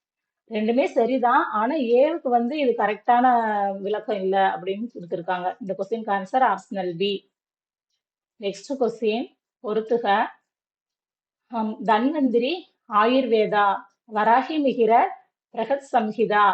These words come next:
ஆரியப்பட்டா சூரிய சித்தாந்தா, அமரசிம்ஹா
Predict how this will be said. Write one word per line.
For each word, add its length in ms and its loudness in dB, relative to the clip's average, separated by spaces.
ஆரியப்பட்டா 800 2
சூரிய 460 0
சித்தாந்தா, 640 0
அமரசிம்ஹா 720 0